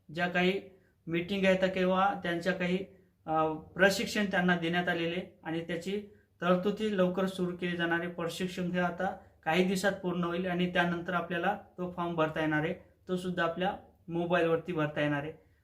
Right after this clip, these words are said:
पोखरा टू योजनाचा जी काही वेबसाईट आहे, ती आपल्याला टाकायची आहे. त्यानंतर आपला आधार नंबर टाकायचा आहे,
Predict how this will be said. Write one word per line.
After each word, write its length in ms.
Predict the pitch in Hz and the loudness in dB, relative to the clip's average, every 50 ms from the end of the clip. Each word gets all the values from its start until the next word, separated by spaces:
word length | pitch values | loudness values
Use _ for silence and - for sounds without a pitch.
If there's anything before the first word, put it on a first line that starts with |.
| _ - | _ -4
पोखरा 280 | 165 165 165 175 190 190 | -2 -2 0 2 2 2
टू 140 | 190 190 | 4 4
योजनाचा 640 | 185 180 170 170 170 170 170 165 165 - 180 180 175 | 2 2 2 2 0 2 0 0 0 0 -2 -2 -2
जी 140 | 165 170 170 | -2 -2 -2
काही 200 | 165 165 160 151 | 2 2 2 4
वेबसाईट 440 | 156 165 165 - - 185 175 170 | 4 2 2 2 0 -2 -2 -2
आहे, 120 | 175 170 175 | -4 -4 -4
ती 60 | 170 | -4
आपल्याला 320 | 160 - 160 156 156 156 | -4 -2 -2 -2 0 0
टाकायची 460 | 151 151 160 147 151 165 160 151 165 165 | -2 -2 -2 -4 -2 -4 -4 -4 -4 -6
आहे. 80 | 170 | -6
त्यानंतर 360 | 170 165 156 156 156 156 156 | -6 -6 -4 -4 -4 -4 -4
आपला 220 | 156 156 - 156 151 | -6 -8 -6 -6 -4
आधार 260 | 156 160 170 175 175 | -2 0 0 0 0
नंबर 200 | 170 170 165 165 | 0 -2 -4 -2
टाकायचा 360 | 165 165 165 160 151 151 175 | -2 -2 -2 -4 -6 -6 -6
आहे, 260 | 185 - - - - | -10 -12 -12 -20 -20